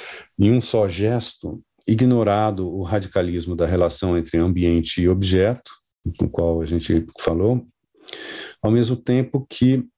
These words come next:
invoca sentimentos nacionalistas ao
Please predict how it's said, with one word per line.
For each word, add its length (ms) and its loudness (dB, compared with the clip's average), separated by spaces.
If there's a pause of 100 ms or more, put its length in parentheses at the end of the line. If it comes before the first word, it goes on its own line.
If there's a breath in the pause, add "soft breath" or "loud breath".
(280)
invoca 440 0
sentimentos 800 0
nacionalistas 1200 0 (100)
ao 380 -2